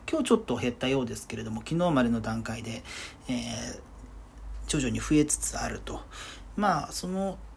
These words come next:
東京においての話で言うと、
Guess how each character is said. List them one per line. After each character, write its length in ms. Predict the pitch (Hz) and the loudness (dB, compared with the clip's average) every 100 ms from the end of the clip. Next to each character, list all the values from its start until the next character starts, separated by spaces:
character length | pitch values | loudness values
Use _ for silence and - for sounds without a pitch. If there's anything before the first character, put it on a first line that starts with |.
| - | 2
東 180 | 240 247 | 2 4
京 300 | 254 247 247 | 6 8 10
に 360 | 233 240 226 - | 10 8 6 2
お 100 | 226 | 2
い 100 | 220 | 2
て 360 | - - - - 143 | -2 -8 -8 -6 -4
の 80 | |
話 380 | 139 135 135 - | 0 2 2 0
で 100 | 156 | -2
言 160 | 160 180 | -2 -2
う 40 | |
と、 380 | 180 240 240 226 | 0 4 4 2